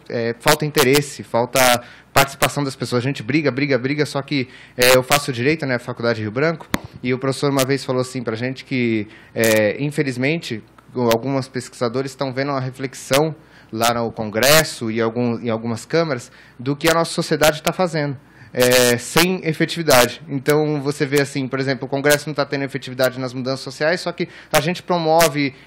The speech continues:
eu faço de vez em quando alguns eventos aqui na Câmara pra promover essas discussões, pra passar pra alguns vereadores, que a gente não pode interferir diretamente na, na administração deles, mas a gente pode dar um toque, falar de alguns projetos, dar algumas ideias, e a gente não tem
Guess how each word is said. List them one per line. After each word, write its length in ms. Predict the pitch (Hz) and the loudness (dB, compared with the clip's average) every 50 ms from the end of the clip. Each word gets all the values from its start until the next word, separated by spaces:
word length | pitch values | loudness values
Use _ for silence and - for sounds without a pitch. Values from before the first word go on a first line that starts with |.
| _ - | _ 0
eu 120 | 143 147 | 0 2
faço 240 | 147 - 160 147 - | 2 2 2 2 0
de 20 | |
vez 160 | 151 160 147 | -2 -4 -4
em 40 | 143 | -4
quando 140 | - 160 151 | -2 -2 -2
alguns 220 | 147 143 147 156 | -2 -2 -2 0
eventos 380 | 143 147 135 135 143 143 147 - | 0 0 2 2 0 0 -2 -6
aqui 120 | 139 - | -4 -2
na 120 | 135 131 131 | -2 -2 0
Câmara 220 | - 139 135 139 | 0 -2 0 0
pra 100 | 135 131 | -2 -2
promover 360 | 120 135 135 135 123 117 135 | -2 -2 -2 -2 0 0 0
essas 200 | 135 131 - 131 | -2 -2 -4 -6
discussões, 600 | 127 - - - 117 - - 143 139 147 143 135 | -8 -8 -8 -8 -8 -6 -4 -2 0 0 0 0
pra 120 | - - 127 | -2 -4 -4
passar 260 | - 127 120 - 139 | -2 -4 -2 -2 -2
pra 140 | 131 - 127 | -2 -2 -6
alguns 160 | 123 127 117 | -6 -6 -8
vereadores, 400 | 127 120 120 117 117 135 135 131 | -4 -4 -4 -2 -2 -6 -6 -4
que 80 | - 139 | -6 -4
a 40 | |
gente 200 | 117 139 143 - | -4 -4 -6 -6
não 80 | 151 139 | -6 -6
pode 260 | 135 139 139 131 131 - - - - - - - | -2 -2 -2 -2 -2 -8 -14 -18 -20 -18 -8 -6
interferir 480 | 139 127 123 131 131 - 131 127 131 | -4 0 0 0 0 0 -2 -2 -2
diretamente 600 | 127 123 123 120 120 - 120 117 120 120 117 - 117 | -2 0 0 0 0 0 -2 -2 -2 -4 -6 -4 -2
na, 220 | 117 117 117 117 - - - - | 0 0 0 -2 -6 -16 -20 -12
na 120 | - 120 117 | -4 -2 -2
administração 580 | 117 113 120 120 113 - 127 120 - 135 135 | -2 -2 -4 -6 -4 -2 -4 -4 -2 -6 -4
deles, 220 | 123 135 147 175 180 | -2 -2 -2 -2 -2
mas 180 | 180 180 165 | -2 -2 -2
a 40 | 185 | -2
gente 180 | 185 208 196 - | -4 -4 -6 -4
pode 180 | - 214 208 | -4 -4 0
dar 80 | 190 214 | 0 0
um 60 | 240 | 0
toque, 460 | - - 180 180 190 202 - - 123 | 2 4 4 6 6 4 2 -2 -8
falar 260 | 107 - 135 123 135 143 | -4 -2 0 0 0 0
de 80 | 143 | -2
alguns 180 | 135 143 147 - | -4 -6 -8 -4
projetos, 500 | - 165 139 117 123 143 170 160 127 117 | -2 -2 0 2 2 2 2 0 -2 -4
dar 100 | 117 127 | -4 -4
algumas 260 | 131 143 147 143 143 | -4 -4 -6 -6 -8
ideias, 480 | 135 123 131 135 151 160 160 160 147 147 | -4 -2 0 0 2 0 0 -2 -2 -2
e 100 | 160 156 | 0 0
a 60 | 151 | 0
gente 280 | 139 151 165 160 - | 0 -2 -6 -6 -6
não 120 | 170 170 165 | -8 -8 -4
tem 240 | - 170 175 190 | -4 -4 -4 -4